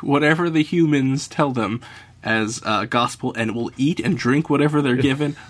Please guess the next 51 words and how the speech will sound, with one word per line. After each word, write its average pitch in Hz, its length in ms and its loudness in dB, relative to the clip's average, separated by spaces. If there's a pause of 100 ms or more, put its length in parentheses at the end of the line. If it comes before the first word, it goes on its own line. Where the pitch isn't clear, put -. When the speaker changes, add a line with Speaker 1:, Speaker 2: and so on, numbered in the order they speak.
Speaker 1:
will 117 140 0
let 123 160 0
people 135 300 0
inject 117 520 -2
them 165 200 4
with 135 160 0
r-, 110 340 -6
mysterious 139 960 2 (180)
<laughs> - 180 -16
things. 175 680 0 (180)
It 165 120 -6
seems 302 320 2
like 226 80 -4
Speaker 2:
Yeah. 220 80 2
Speaker 1:
they 175 160 2
are 147 140 4
pretty 151 220 2
bad 123 260 0
conquerors. - 420 -4
Speaker 2:
I 190 100 4
think, 349 300 2 (120)
uh, 147 60 6
yeah, 151 200 4
I 123 100 2
think 175 180 -2
the 180 80 0
rest 131 280 2
of 123 60 -6
the 107 160 -2
races 104 400 -2
in, 101 140 -10
in, 101 180 -2
in 107 80 -2
the 101 120 0
Andromeda 98 420 0
Galaxy 90 420 -4
seem 98 200 -6
like 92 160 -4
they 98 80 -2
might 98 140 -2
have 92 60 -6
been 87 160 -8
pushovers. - 1000 -2 (240)
<laughs> - 40 -14
Speaker 1:
<laughs> - 40 -8
It's - 180 -6
true. 139 280 -2
It - 40 0
was 127 180 -2
an 123 140 -4
easy, 135 540 2